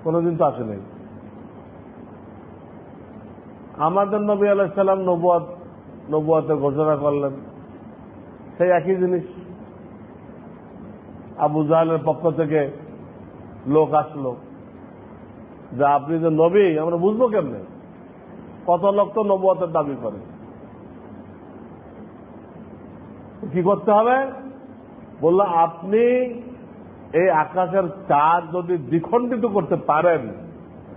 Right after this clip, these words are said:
তাহলে আমরা বুঝবো যে আপনি আল্লাহর নবী, আমরা মুসলমান হয়ে যাব।"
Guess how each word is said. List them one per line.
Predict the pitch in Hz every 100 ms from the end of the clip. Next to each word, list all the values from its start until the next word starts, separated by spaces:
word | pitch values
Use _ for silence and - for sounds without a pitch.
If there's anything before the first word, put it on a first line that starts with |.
| - - - - - - -
তাহলে | - 185 220 247
আমরা | 240 226 214
বুঝবো | 202 190 180 156 123 - - - - - - -
যে | 135
আপনি | 139 139 143
আল্লাহর | 143 135 135
নবী, | 127 143 220 277 269 - - - -
আমরা | 135 135 135
মুসলমান | 127 101 131 135 117
হয়ে | 101
যাব।" | 90